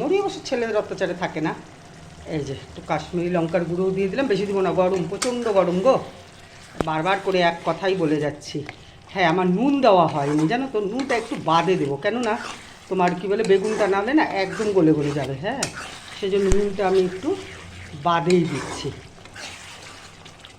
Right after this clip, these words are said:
ব্যাস, মশলাটা একটু কষুক, নাহলে তো টেস্ট হবে না। কাঁচা জিরা আছে,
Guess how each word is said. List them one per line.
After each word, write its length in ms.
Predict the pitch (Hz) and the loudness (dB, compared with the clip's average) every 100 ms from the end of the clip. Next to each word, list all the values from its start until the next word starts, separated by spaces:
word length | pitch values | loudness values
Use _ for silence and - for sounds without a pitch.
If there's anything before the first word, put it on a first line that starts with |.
| - - - - - - - - - 87 - - - - - - - - - - - - - - - - - - - - - 160 | -20 -10 -8 -8 -16 -14 -14 -14 -14 -14 -16 -18 -20 -18 -16 -14 -14 -16 -18 -20 -20 -18 -18 -18 -20 -20 -20 -20 -20 -20 -20 -18
ব্যাস, 220 | 151 - - - - - - - | -14 -14 -16 -18 -20 -20 -20 -16
মশলাটা 340 | 165 - 175 190 | -12 -8 -4 -4
একটু 120 | 214 226 | -4 -4
কষুক, 300 | 165 156 131 - | -4 -4 -8 -8
নাহলে 220 | 151 175 185 | -6 -4 -6
তো 60 | - | -8
টেস্ট 180 | 240 233 | -8 -6
হবে 120 | 214 180 | -4 -2
না। 60 | 180 | 0
কাঁচা 240 | 190 185 190 170 | -2 0 -2 2
জিরা 220 | 190 180 165 | 4 4 2
আছে, 200 | - | 0